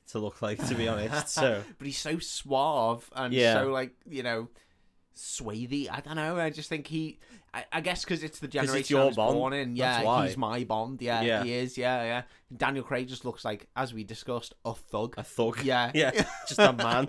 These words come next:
Speaker 2: <laughs> He is
Speaker 1: Big angry man.
Speaker 2: just an angry thug. Yeah.
Speaker 1: Yeah. But good nonetheless.
Speaker 2: Yeah, he is really good. So then we get to, uh,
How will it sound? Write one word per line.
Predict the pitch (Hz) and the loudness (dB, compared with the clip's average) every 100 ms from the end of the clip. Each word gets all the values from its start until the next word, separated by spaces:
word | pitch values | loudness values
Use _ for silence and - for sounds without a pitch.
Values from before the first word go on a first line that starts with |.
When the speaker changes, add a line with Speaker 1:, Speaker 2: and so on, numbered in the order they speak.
| 135 | -2
Speaker 2:
<laughs> | - - | -12 -10
He | 180 | -2
is | 160 | 4
Speaker 1:
Big | 143 139 | 6 8
angry | 143 139 131 135 | 8 6 4 4
man. | 127 120 | 4 4
Speaker 2:
just | 131 156 | 2 0
an | 160 170 | -4 0
angry | 202 175 147 143 143 135 - - | 4 4 2 0 -2 -2 -10 -18
thug. | - - 143 135 147 - | -10 2 2 2 -2 -4
Yeah. | - 147 147 | 2 4 6
Speaker 1:
Yeah. | 143 123 - - 269 285 - | 6 6 0 -4 -2 -2 -4
But | 107 - - | -4 -4 -6
good | 113 107 | -4 -2
nonetheless. | 104 98 90 92 - - | -2 -2 -4 -6 -8 -10
Speaker 2:
Yeah, | 120 98 | -4 -4
he | 92 98 | -4 -8
is | 101 | -6
really | 101 92 | -8 -10
good. | 85 95 | -10 -10
So | - - 143 120 - _ _ _ _ - | -4 0 2 0 -8 _ _ _ _ 0
then | 165 170 | 0 0
we | |
get | 165 156 - | -4 -6 -6
to, | 156 151 147 139 | -4 -2 -2 -2
uh, | 135 131 127 127 123 123 | 0 0 2 2 4 4